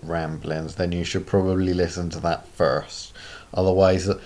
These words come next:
a lot of this might not necessarily make sense. So, the puppets have been made. The witches are a-working on said puppets.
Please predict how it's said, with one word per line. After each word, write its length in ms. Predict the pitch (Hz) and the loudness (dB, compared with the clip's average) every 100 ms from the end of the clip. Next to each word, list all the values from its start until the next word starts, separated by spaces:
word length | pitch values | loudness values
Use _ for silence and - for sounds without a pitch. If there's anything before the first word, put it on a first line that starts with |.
| - - - - | -20 -20 -20 0
a 60 | 101 | 4
lot 320 | 104 110 107 | 6 8 8
of 60 | 101 | 8
this 240 | 98 - | 4 4
might 260 | 98 90 92 | 2 2 0
not 180 | 85 | -4
necessarily 680 | 92 92 - 87 92 85 85 | -4 -4 -4 -2 2 4 2
make 320 | 85 82 82 - | -2 -4 -6 -8
sense. 720 | - 78 85 - - - - - - - - - - - - | -8 -6 -8 -12 -14 -14 -16 -20 -20 -20 -20 -20 -20 -20 -14
So, 680 | - - - 123 78 78 - - - - - - - - - - - | -8 0 8 8 8 0 -12 -20 -20 -20 -20 -20 -20 -20 -20 -20 -4
the 180 | 117 120 | 2 4
puppets 560 | - 170 170 - - | 8 8 8 4 4
have 260 | 131 120 - | 4 4 4
been 260 | 107 104 101 | 4 6 6
made. 580 | 101 110 143 160 151 - - - - - - - - - - - - - - - - - - - - | 4 4 4 2 -4 -12 -14 -20 -20 -20 -20 -20 -20 -20 -20 -20 -20 -20 -20 -20 -20 -20 -20 -18 0
The 420 | 117 107 107 104 - - | 4 6 6 2 0 -2
witches 800 | 104 123 147 - - 139 131 - | 4 8 8 6 6 8 8 6
are 400 | - 117 117 110 | 4 6 8 8
a-working 920 | 101 107 104 98 - - 101 117 156 - - - - - | 8 8 8 6 2 -2 2 2 0 -6 -18 -20 -10 -2
on 220 | 95 92 | 0 0
said 340 | - 87 - | 0 0 0
puppets. 760 | - 87 - 120 - - - | -2 -2 2 0 0 -8 -14